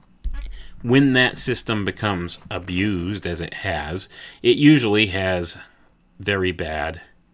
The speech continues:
ramifications when the abuse has taken place. And things happen, as we'll see here. But these energies fluctuate, as it says here. So sometimes they shift. Sometimes they shift.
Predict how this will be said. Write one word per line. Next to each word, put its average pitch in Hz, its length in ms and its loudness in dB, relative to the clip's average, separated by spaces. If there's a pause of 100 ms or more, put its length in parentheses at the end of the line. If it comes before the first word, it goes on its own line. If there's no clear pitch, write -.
(280)
ramifications 87 1000 -4 (580)
when 90 200 -2
the 82 140 -4
abuse 82 300 -6
has 76 160 -12
taken 76 300 -10
place. - 340 -12 (460)
And 104 160 0
things 110 240 4
happen, 104 360 0 (220)
as 98 200 -2
we'll 101 140 -2
see 107 260 -4
here. 90 300 -12 (500)
But 113 140 2
these 117 200 4
energies 117 480 4
fluctuate, 117 580 -2 (280)
as 98 140 -4
it - 140 -6
says 131 280 0
here. 76 240 -4 (380)
So - 160 -2
sometimes 107 720 0
they 123 160 0
shift. - 520 -4 (1160)
Sometimes 101 720 -4
they 120 160 -2
shift. - 460 -6